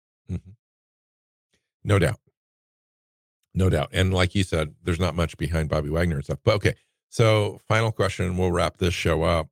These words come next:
How do you feel about the N F C West? Uh, you, you just went through kind of the negatives, the, the, the negative, um, worst case scenario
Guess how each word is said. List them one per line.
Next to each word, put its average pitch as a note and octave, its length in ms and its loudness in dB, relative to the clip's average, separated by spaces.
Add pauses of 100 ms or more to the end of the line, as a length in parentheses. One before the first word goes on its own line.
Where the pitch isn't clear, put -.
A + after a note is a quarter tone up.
(180)
How A2 80 2
do A#2+ 60 4
you B2+ 80 0
feel A#2 200 0
about G2 200 0
the F2 120 -4
N E2+ 80 -4
F E2+ 120 -4
C E2+ 120 -4
West? D2+ 480 -4 (160)
Uh, E2+ 260 0
you, F#2 260 0
you F2+ 160 0
just G2+ 300 -4
went G2 260 -2
through F#2 240 2
kind F#2 200 -2
of E2 80 -2
the E2+ 80 -2
negatives, E2+ 680 -2 (280)
the, F2 160 -4
the, F2 240 -4
the E2 340 -6
negative, F#2+ 640 -2 (240)
um, D#2 520 -6 (640)
worst G2 220 -2
case F#2 180 -2
scenario F2+ 540 0